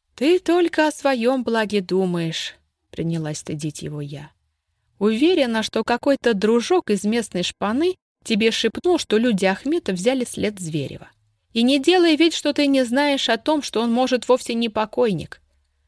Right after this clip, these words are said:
В таком случае деньги, скорее всего, он и взял". Зверев хорошо знал все ходы и выходы, расписание смены охраны, все закутки, словом, проникнуть в кабинет ему было расплюнуть.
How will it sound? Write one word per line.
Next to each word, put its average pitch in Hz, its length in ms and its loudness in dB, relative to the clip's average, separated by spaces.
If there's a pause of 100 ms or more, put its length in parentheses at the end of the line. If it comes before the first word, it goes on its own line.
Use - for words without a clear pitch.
В - 60 -20
таком 170 320 -4
случае 202 560 -4
деньги, 180 360 0
скорее 175 440 -2
всего, 185 500 -2
он 196 240 0
и 190 140 0
взял". 165 420 -4 (560)
Зверев 254 560 0
хорошо 233 540 0
знал 240 340 -4
все 240 280 -4
ходы 208 440 -2
и 190 40 -2
выходы, 156 520 -8 (180)
расписание 240 720 -4
смены 226 440 -4
охраны, 156 540 -6 (340)
все 226 240 0
закутки, 208 640 -4
словом, 196 400 0
проникнуть 208 600 -2
в - 80 -14
кабинет 220 460 0
ему 240 280 0
было 262 260 2
расплюнуть. 277 720 -2